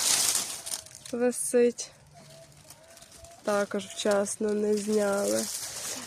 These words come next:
Підкажіть нам, будь ласка, що ви робите з такими огірками? Чи варто в-, вибирати насіння з них, і як зберігати, і на який рік садити?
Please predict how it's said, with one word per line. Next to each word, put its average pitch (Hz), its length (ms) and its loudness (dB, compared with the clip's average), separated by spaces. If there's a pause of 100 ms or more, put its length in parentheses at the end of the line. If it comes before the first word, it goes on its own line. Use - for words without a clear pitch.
(160)
Підкажіть 226 680 4
нам, 202 220 2
будь 190 160 -2
ласка, 190 460 4 (1600)
що 254 320 6
ви 240 280 6
робите 240 480 6
з 196 60 4
такими 226 500 6
огірками? 202 760 0 (4000)
Чи - 180 0
варто 220 460 4
в-, 202 640 2
вибирати 214 600 4
насіння 269 680 2
з 240 100 -2
них, 262 560 4
і 202 400 2
як 208 280 4
зберігати, 220 1000 6
і 202 180 4
на 202 100 6
який 202 360 6
рік 208 200 4
садити? 240 800 4